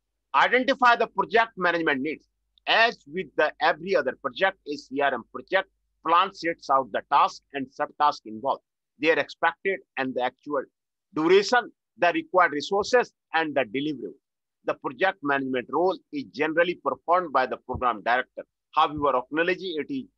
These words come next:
outsourced to a consultant as the project progresses. There will be periodic milestone review that verify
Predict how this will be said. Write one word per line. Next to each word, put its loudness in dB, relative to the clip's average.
outsourced 2
to 0
a 0
consultant -2
as 2
the 0
project -2
progresses. -12
There 2
will -4
be -4
periodic -2
milestone 0
review -4
that 4
verify 2